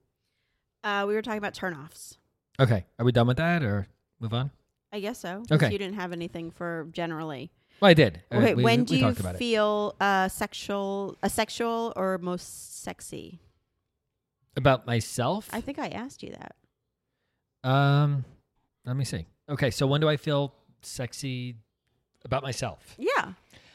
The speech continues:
Speaker 1: Like, when do you feel most sexual?
Speaker 2: I guess, uh,
Speaker 1: Oh.
Speaker 2: physically, I feel like when I've been working out and it's been a couple weeks and I feel good about my s-, my body and the way I feel physically, I, that's when I feel, I guess, the most,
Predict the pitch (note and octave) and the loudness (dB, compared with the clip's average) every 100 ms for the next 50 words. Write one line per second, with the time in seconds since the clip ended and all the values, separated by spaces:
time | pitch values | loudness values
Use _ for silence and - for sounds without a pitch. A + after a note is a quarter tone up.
0 | _ A#3 G#3+ A3+ C4 A#3 A3+ G#3+ - G3 | _ -12 -8 -8 -4 -4 -2 -4 -4 -8
1 | - D#3+ - F#3+ A#3+ - - - D#3+ D#3+ | -8 -6 -2 0 0 -2 -8 -8 -2 -2
2 | - A3 B3+ A#3+ - A3+ A3 A#3 A#3 A3+ | 2 2 2 0 -6 -4 -4 -2 -4 -6
3 | - - _ _ _ _ _ _ _ - | -10 -14 _ _ _ _ _ _ _ -8
4 | - D#3 A#3 A#3 F3+ D#3 C3+ C3 B2 _ | -4 2 4 4 0 0 0 0 -4 _
5 | _ - C#3 B2+ A#2+ C3 A#2 A2+ A2+ G2+ | _ -6 -2 0 0 -2 -2 0 -2 -6
6 | _ _ - A#2+ A2 - A#2 G#2+ G#2 _ | _ _ -6 -4 -4 -2 -2 -2 -4 _
7 | _ _ _ _ - A2+ A2+ A2+ A2+ - | _ _ _ _ -6 -2 -2 -4 -6 -10
8 | - - - - - D3 C#3+ D3+ B2+ C3 | -10 -10 -18 -20 -2 0 2 0 2 4
9 | B2+ A#2 A#2 - - A#2+ A#2+ A2 A#2 A#2 | 4 0 -4 -8 -4 0 2 4 2 4
10 | A2+ A2 G#2+ G#2 A#2 A2+ A2 G#2 G#2+ G2+ | 2 2 -2 -2 0 2 0 -2 -4 -2
11 | A#2+ B2 D#3 D#3 - - - _ _ _ | 0 0 0 -2 -2 -12 -20 _ _ _
12 | _ _ _ D#3 D#3+ - E3 E3+ F#3+ E3+ | _ _ _ -10 -10 -4 0 0 0 0
13 | C#3+ - D3+ C#3 C3+ B2+ A2+ A#2+ A#2 - | -2 -2 2 4 2 0 -2 -4 -4 -4
14 | A#2 A2 A2 G#2 - - - - - - | -2 0 -2 -4 -10 -12 -12 -12 -12 -16